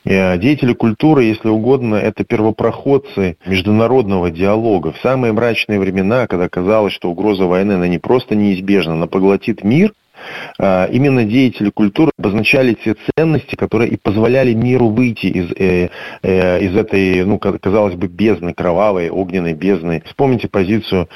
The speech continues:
э, Бернарда Шоу в Первую и Вторую мировую войну. Вспомните позицию наших выдающихся деятелей культуры. И мы поймем, э, роль и значение этой сферы деятельности человека, почему сейчас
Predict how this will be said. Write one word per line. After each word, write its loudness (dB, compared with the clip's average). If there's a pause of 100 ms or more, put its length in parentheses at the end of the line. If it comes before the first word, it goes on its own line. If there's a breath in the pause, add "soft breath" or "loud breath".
(300 loud breath)
э, 0
Бернарда -2
Шоу 0
в -14
Первую 0
и -12
Вторую 0
мировую 2
войну. -2 (360 loud breath)
Вспомните -2
позицию 0
наших 0
выдающихся 0
деятелей 0
культуры. -2 (300 loud breath)
И 2
мы 2
поймем, 0
э, -2
роль 4 (300 soft breath)
и -4
значение 0
этой -2
сферы 0
деятельности -2
человека, 0
почему -2
сейчас 2